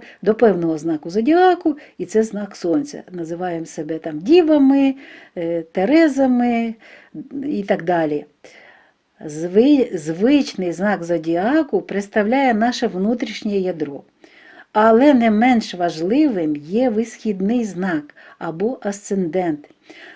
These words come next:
Асцендент — це знак, який перебуває у мить народження на небосхилі. Цей знак змінюється кожні дві з половиною години і сходить на східному горизонті у момент народження людини. Тому так важливо знати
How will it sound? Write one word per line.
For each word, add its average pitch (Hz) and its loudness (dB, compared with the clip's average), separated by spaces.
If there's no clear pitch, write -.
Асцендент — 226 4
це 240 -2
знак, 240 0
який 240 0
перебуває 226 2
у 233 -2
мить 233 2
народження 208 2
на 240 2
небосхилі. 240 2
Цей 320 4
знак 240 0
змінюється 220 -2
кожні 196 -4
дві 185 -6
з 202 -12
половиною 208 -2
години 190 -2
і 208 -6
сходить 226 -2
на 220 2
східному 185 -4
горизонті 226 0
у 196 -8
момент 214 2
народження 180 -2
людини. 156 -4
Тому 254 2
так 233 2
важливо 220 2
знати 180 -4